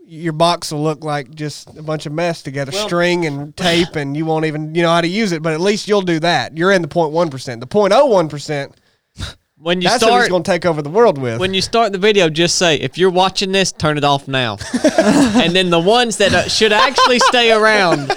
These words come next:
Speaker 3: the point oh one percent, they'll keep watching it. You don't have to tell them to keep watching. They're just going, you just say, "Hey guys, thanks for tuning in. Go ahead and tune out."
Speaker 2: But, but
Speaker 3: Turn
Speaker 2: thi-,
Speaker 3: it off.
Speaker 2: thi-, this is, this is, uh, this is the, this is true.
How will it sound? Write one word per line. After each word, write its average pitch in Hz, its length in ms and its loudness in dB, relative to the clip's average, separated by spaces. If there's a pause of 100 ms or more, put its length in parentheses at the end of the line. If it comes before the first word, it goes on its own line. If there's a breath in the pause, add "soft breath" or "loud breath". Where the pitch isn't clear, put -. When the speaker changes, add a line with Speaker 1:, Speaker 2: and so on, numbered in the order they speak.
(140)
Speaker 3:
the 170 140 0
point 214 400 2
oh 202 240 4
one 208 220 2
percent, 185 440 0
they'll 196 140 4
keep 226 240 0
watching 190 380 2
it. - 40 -2
You 160 100 2
don't 185 100 2
have 185 120 0
to 170 80 -8
tell 185 280 2
them 151 220 2
to 135 60 -8
keep - 220 -6
watching. 131 300 -2
They're 143 120 2
just 139 240 -4
going, 147 220 -2
you 143 80 -4
just 151 220 -2
say, 139 260 0 (380 soft breath)
"Hey 240 120 2
guys, 220 440 0 (180)
thanks 202 200 2
for 185 100 -12
tuning 202 260 2
in. 208 300 2 (320)
Go 180 120 4
ahead 190 120 4
and 160 80 -6
tune 190 240 2
out." 156 240 0 (920 loud breath)
Speaker 2:
But, 202 160 0
but 190 100 4
Speaker 3:
Turn 175 80 4
Speaker 2:
thi-, 240 60 6
Speaker 3:
it 214 80 2
off. 139 180 2
Speaker 2:
thi-, 233 240 4
this 214 280 2
is, 233 160 -2
this 202 320 0
is, 202 260 0 (520)
uh, - 100 -14 (640)
this 190 280 -2
is 214 140 0
the, 139 280 -4
this 175 260 0
is 180 180 -4
true. 120 440 -2